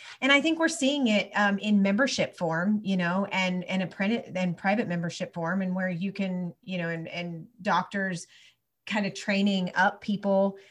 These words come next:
Um, I know a good friend of mine in Australia, they had a lot of crazy things come down about pediatric chiropractic. It's illegal. You can't adjust babies and all this. And she turned in her license, and there's a lot of people there that are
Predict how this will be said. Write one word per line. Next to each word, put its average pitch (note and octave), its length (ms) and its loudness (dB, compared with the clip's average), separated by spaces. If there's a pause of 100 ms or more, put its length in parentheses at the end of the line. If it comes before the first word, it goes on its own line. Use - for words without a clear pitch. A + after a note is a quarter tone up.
(180)
Um, F3+ 580 0
I G3+ 120 2
know G3+ 120 2
a F#3+ 60 2
good G3 200 0
friend G3 220 2
of G3 80 6
mine F#3 480 2
in F#3 400 2 (140)
Australia, F3+ 920 4
they F#3+ 120 2
had G#3 160 4
a F3+ 80 2
lot F3 320 4
of E3+ 80 -8
crazy F3+ 500 -4
things E3+ 380 -4
come F3 200 0
down F3 220 4
about E3 360 0
pediatric F3+ 440 0
chiropractic. F3 460 0
It's E3 120 -6
illegal. F3+ 360 0
You E3+ 100 -2
can't E3+ 240 -2
adjust D#3+ 320 -4
babies G#3 420 2
and E3+ 120 -2
all F3 180 -2
this. E3 240 -8 (160)
And F3+ 300 0 (400)
she G#3 420 -4 (160)
turned C4 360 4
in A#3+ 120 4
her G#3+ 220 0
license, G3+ 500 2
and G3+ 100 -2
there's G3 200 0
a G3+ 40 0
lot G3 300 4
of D#4 80 -2
people G#3+ 640 0
there A3+ 440 4
that F#3+ 260 4
are F#3+ 360 2